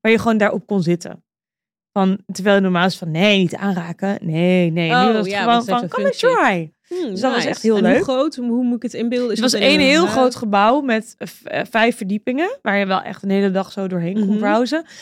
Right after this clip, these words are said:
Speaker 1: Maar dan in de stad waren er ook van allerlei dingen
Speaker 2: Leuk.
Speaker 1: te
Speaker 2: Was je
Speaker 1: doen.
Speaker 2: alleen?
Speaker 1: Ik was er uitgenodigd door de beurs. Dus
Speaker 2: Mhm.
Speaker 1: ik was met een groep, eh,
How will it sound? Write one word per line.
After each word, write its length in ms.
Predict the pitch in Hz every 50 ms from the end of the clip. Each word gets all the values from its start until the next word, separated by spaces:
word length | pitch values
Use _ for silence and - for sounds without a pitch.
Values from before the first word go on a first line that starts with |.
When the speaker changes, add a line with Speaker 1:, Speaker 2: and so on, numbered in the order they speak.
| - - -
Speaker 1:
Maar 100 | - 214
dan 200 | 226 226 226 -
in 160 | - 254 240
de 60 | 240
stad 240 | 202 - - 247 262
waren 220 | 233 220 214 202
er 60 | 196 196
ook 100 | 190 -
van 120 | - 220
allerlei 280 | - 180 170 170 165 170
dingen 160 | 170 - 440
Speaker 2:
Leuk. 80 | 440 -
Speaker 1:
te 60 | 165
Speaker 2:
Was 100 | 165 -
je 60 | 160 160
Speaker 1:
doen. 80 | 359 339
Speaker 2:
alleen? 260 | 330 349 370 427 415 _ _ _ -
Speaker 1:
Ik 160 | - - 247
was 240 | 302 311 311 - -
er 300 | 285 277 277 269 285 -
uitgenodigd 520 | - - 269 269 - 254 254 254 233 208 202
door 120 | 226 220
de 80 | 208 185
beurs. 520 | 165 180 190 269 453 587 - - - -
Dus 140 | - 226 202
Speaker 2:
Mhm. 80 | 202
Speaker 1:
ik 60 | 220 226
was 140 | 233 233
met 160 | - 240 240 226
een 80 | 220
groep, 260 | - - - 240 - _
eh, 320 | - 220 214 214 214 214